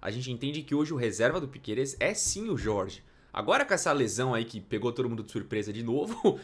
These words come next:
<laughs> não sei, né? Pode ser que o Vanderlan jogue, né? Mas aí, de novo, é o que eu falei. O seu titular tá machucado, o seu reserva tá machucado, aí puxa o backup.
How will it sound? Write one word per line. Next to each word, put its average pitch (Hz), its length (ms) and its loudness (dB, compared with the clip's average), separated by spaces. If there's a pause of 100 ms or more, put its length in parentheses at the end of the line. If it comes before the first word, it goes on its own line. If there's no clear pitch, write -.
<laughs> - 140 -20
não 190 160 4
sei, 123 460 4
né? 107 220 0 (180)
Pode 107 180 -2
ser 123 100 -4
que 135 100 -6
o 143 40 -2
Vanderlan 135 680 2
jogue, 104 480 4 (100)
né? 101 120 -6
Mas 98 200 -6
aí, 107 240 0
de 131 140 -4
novo, 147 240 2
é - 20 2
o 101 60 0
que 104 80 -6
eu 104 40 0
falei. 170 440 -2 (260)
O - 80 -12
seu 135 480 2
titular 117 460 2
tá 110 100 -2
machucado, 117 400 -2
o 190 40 -4
seu 170 120 -2
reserva 123 400 2
tá 127 100 -6
machucado, 113 600 0
aí 113 200 2
puxa 139 280 -8
o - 20 -8
backup. - 460 0